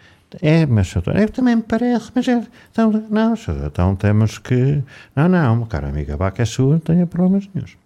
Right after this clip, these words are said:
O senhor lá foi embora todo satisfeito, apanhou a carreira e voltou para casa. À tarde, por ironia do destino, o vizinho, que não sabia que lá tinha ido o, o, o comprador da vaca, também lá foi. Ao mesmo advogado.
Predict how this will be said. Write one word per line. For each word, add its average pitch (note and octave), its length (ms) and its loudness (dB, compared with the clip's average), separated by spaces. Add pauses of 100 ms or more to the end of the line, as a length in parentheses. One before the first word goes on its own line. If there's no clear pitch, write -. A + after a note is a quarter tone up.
(720)
O - 40 -20
senhor F2+ 160 0
lá D#2+ 80 0
foi E2+ 160 -2
embora E2+ 260 0
todo E2+ 160 -2
satisfeito, F2 520 -4
apanhou E2+ 340 0
a - 20 -8
carreira F2+ 360 -2
e - 20 0
voltou F2+ 300 -2
para F#2+ 200 -4
casa. E2+ 420 -10 (600)
À D#3 140 2
tarde, E3 400 2 (180)
por A2+ 140 4
ironia G#2 420 8
do G#2+ 80 4
destino, C3+ 680 0
o C3+ 120 6
vizinho, F#2+ 440 6
que G#2 100 0
não G#2 100 8
sabia E2 400 4
que - 100 -8
lá D#2+ 100 2
tinha D#2+ 320 2
ido C#2+ 460 -2 (420)
o, D#2 260 0
o, D2 380 -2
o C#2+ 40 -4
comprador E2+ 540 4
da F#2+ 100 4
vaca, A2 340 2
também B2 240 2
lá C#3+ 160 2
foi. C#3 320 -2 (1300)
Ao F#2+ 140 0
mesmo F2 260 4
advogado. A2 400 0